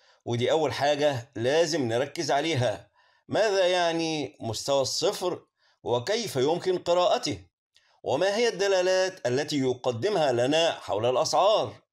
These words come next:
مستوى الصفر هو المستوى الذي يحدد لنا الاتجاه مقارنة بالأعمدة. يعني إذا كانت الأعمدة فوق مستوى الصفر كان الاتجاه صاعد،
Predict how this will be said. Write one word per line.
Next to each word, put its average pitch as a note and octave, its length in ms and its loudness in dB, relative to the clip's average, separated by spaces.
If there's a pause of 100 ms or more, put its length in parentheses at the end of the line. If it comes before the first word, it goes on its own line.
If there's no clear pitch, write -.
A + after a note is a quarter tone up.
(420)
مستوى D3+ 360 0
الصفر A2 560 -4 (560)
هو D#3 80 4
المستوى G3+ 800 2
الذي D#3 360 0
يحدد C#3+ 500 -2
لنا D#3 480 0
الاتجاه D3+ 920 0 (460)
مقارنة D3+ 1300 2
بالأعمدة. D#3 840 -2 (160)
يعني B2+ 600 -2 (440)
إذا D3+ 340 2
كانت D#3+ 580 0 (100)
الأعمدة C3 920 0
فوق A#2+ 580 0
مستوى D#3 460 2
الصفر F3 640 -2 (400)
كان D3 420 2
الاتجاه A#2+ 800 -2
صاعد، F3 520 0